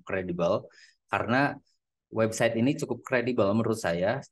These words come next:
Eh, sumbernya juga cukup bagus. Eh, beberapa dari sumber yang ada di sini itu diambil dari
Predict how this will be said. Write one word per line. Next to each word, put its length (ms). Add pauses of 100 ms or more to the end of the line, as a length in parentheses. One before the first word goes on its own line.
(220)
Eh, 400
sumbernya 400
juga 160
cukup 300
bagus. 500
Eh, 480
beberapa 460
dari 400
sumber 440 (400)
yang 160
ada 160
di 80
sini 320
itu 80
diambil 480
dari 160